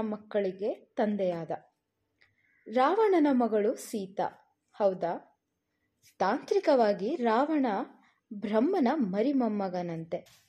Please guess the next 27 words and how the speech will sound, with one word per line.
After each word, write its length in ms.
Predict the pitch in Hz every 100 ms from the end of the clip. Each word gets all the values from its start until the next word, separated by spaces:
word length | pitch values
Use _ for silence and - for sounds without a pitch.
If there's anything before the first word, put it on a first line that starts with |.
| _ -
ಹಾಗೆ 380 | 440 330 233 277
ರಾವಣನಿಗೆ 1120 | 240 254 349 381 320 269 190 196 294 - - 196
ರಾವಣ 400 | 202 240 349 370
ಅಂತ 220 | 339 294 330
ಹೆಸರೇ 460 | 240 214 - 294
ಅಲ್ಲ. 220 | 247 190 165 - _ _ _ _ _ -
ಹಾಗಿದ್ರೆ 420 | 392 403 392 381
ರಾವಣನಿಗೆ 840 | 311 311 349 339 339 311 294 302
ರಾವಣ 500 | 262 214 220 311 330
ಅಂತ 180 | 311 285 277
ಹೆಸರು 360 | 254 - 247
ಕೊಟ್ಟದ್ದು 400 | 247 214 214 190
ಯಾರು? 580 | 185 185 190 285 _ _ _ _ _ _ _ _ 349
ಉಡುಪಿ 380 | 370 508 480
ಮಹಾರಾಜರ 500 | 370 302 262 220 214 202 -
ಪ್ರಕಾರ 340 | 185 175 165 175 302 _ _ _ _
ಕೃಷ್ಣ 320 | 277 262 - 277
ಎಷ್ಟು 640 | 254 196 214 226 - 415
ಊಟವನ್ನ 520 | 392 285 277 247 220 208
ಮಾಡ್ತಾನೆ, 560 | 190 180 180 180 175 220 _ _ _ -
ಅಷ್ಟು 280 | 381 - 403
ಜನರ 380 | 320 269 247 233
ಸಾವು 480 | 226 196 180 180 330
ನಾಳಿನ 360 | 302 311 294 285
ಯುದ್ಧದಲ್ಲಿ 600 | 240 240 254 226 202 190
ಆಗುತ್ತೆ 440 | 180 175 175 180
ಅನ್ನುವಂಥದ್ದು. 800 | 170 175 170 165 165 160 - _